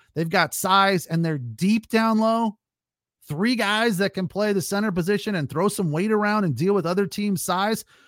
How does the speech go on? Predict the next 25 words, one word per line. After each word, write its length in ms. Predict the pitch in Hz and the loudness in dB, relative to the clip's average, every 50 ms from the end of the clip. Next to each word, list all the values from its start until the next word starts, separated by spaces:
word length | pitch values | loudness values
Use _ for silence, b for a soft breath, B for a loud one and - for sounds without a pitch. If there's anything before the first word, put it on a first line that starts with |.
| b b - | b b 2
Early 260 | 226 285 311 320 302 | 4 4 4 4 4
in 80 | 277 | 4
this 140 | 254 214 - | 2 2 2
game, 180 | - 247 240 220 | 0 0 2 2
I 100 | 202 196 | 2 2
was 180 | 196 170 - 160 165 - _ _ _ _ _ _ _ _ _ _ _ _ _ _ _ _ _ - | 2 0 -2 -6 -12 -16 _ _ _ _ _ _ _ _ _ _ _ _ _ _ _ _ _ -2
most 340 | 156 220 285 427 403 - - | 0 2 4 2 2 0 -2
worried 380 | 196 214 247 262 262 240 214 | -2 0 2 2 4 4 2
about 360 | 190 165 175 170 165 160 147 - b b b b b b b b _ | 4 4 4 6 4 4 2 -2 b b b b b b b b _
Tyler 360 | - 196 214 240 247 240 220 165 | -6 -2 0 0 2 2 2 2
Herro 360 | - 208 220 226 220 214 202 | 0 0 0 0 2 0 0
and 100 | 185 156 | 0 2
Bam 200 | 190 196 202 202 | 2 2 2 2
Adebayo, 520 | 196 190 185 165 214 220 202 165 123 - - - - - | 2 0 2 2 4 4 4 2 0 -4 -12 -20 -20 -20
<laughs> 180 | _ _ _ | _ _ _
right? 380 | 254 226 185 185 190 226 240 - B 185 196 202 196 175 B | -4 -4 -2 0 -2 -2 -2 -4 B -12 -12 -12 -12 -2 B
Obviously, 380 | 185 214 226 226 160 - 196 | 2 2 2 2 0 0 -2
'cause 140 | 165 185 156 | -2 -4 -4
Tyler 360 | - 190 180 180 170 175 165 | -2 -2 -2 0 0 0 0
Herro 340 | 143 165 185 175 156 143 127 | 0 0 2 2 2 0 -2
can 120 | - 143 123 | -2 -4 -4
hit 200 | 156 180 143 - | -4 -4 -4 -6
threes 360 | 160 175 170 160 147 120 - | -4 -2 -2 -2 -2 -4 -4
like 180 | 151 135 127 | -6 -6 -6
crazy, 520 | - - 240 262 247 170 - 143 131 131 | -4 -2 0 0 0 0 -2 -4 -6 -6